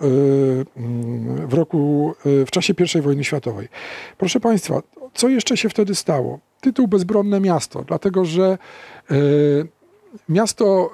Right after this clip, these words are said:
było pozbawione w zasadzie samorządu. Zarządzane było przez Rosjan ręcznie. Był to ośrodek, e, przemysłowy zbyt ważny, żeby można było tam, e, utworzyć jakieś organizacje, e, samorządowe. Natomiast w momencie zagrożenia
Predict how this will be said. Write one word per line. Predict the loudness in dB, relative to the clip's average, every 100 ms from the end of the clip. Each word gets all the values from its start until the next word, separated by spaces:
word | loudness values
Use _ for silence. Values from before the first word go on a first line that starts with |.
| -4
było | -4 -2
pozbawione | -2 -2 0 0 2 2 2 0
w |
zasadzie | -2 -2 -2 -2
samorządu. | 0 2 2 2 0 -4 -8 -8
Zarządzane | -2 0 0 0 0 0 2 2
było | 4 2 2
przez | 0 0
Rosjan | 0 0 0 0 0 0
ręcznie. | 0 0 -4 -8
Był | -6 -6
to | -2 -2
ośrodek, | -2 -2 0 0 -2 -8 -20 -20 -20 -18 -2
e, | 2 4 2
przemysłowy | 2 0 0 0 0 0 2 2 2
zbyt | 0 0
ważny, | 2 2 0 0 -2
żeby | -2 -2
można | 0 0 -2
było | 0 0
tam, | 0 -4 -6
e, | -8 -2 2 2 -2 -6
utworzyć | -8 -2 -2 0 -4 0
jakieś | -2 0 -2 -2 -6 -4
organizacje, | -2 0 -2 0 -2 -2 0 0 0 -8 -20 -18 -2
e, | 2 2 0
samorządowe. | -2 0 0 0 0 -2 -4
Natomiast | -4 -2 0 0
w |
momencie | 0 0 0 -2
zagrożenia | 0 0 0 0 0 0 -2 -4